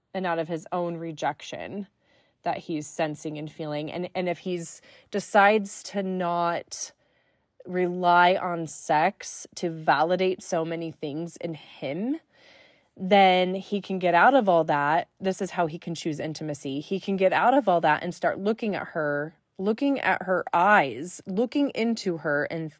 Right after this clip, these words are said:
and saying, like, "Oh, I'm really attuned and connected <laughs> to a lot of things that are going on here," which is actually,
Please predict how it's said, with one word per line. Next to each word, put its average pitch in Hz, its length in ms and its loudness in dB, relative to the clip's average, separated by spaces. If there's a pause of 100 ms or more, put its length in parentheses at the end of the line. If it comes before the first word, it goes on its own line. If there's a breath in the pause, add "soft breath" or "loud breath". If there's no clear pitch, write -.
and 170 160 -6
saying, 156 260 -6
like, 147 240 -10
"Oh, 196 400 2 (580)
I'm 196 160 -2
really 214 240 2
attuned 147 800 -6
and 185 100 -6
connected 175 720 -4
<laughs> - 0 -
to - 240 0
a 214 120 2
lot 226 140 0
of 240 120 2
things 196 200 -2
that 180 140 0
are 165 40 0
going 151 300 -6
on 165 120 -4
here," 160 120 -4
which - 200 -2
is 175 120 -2
actually, 202 720 0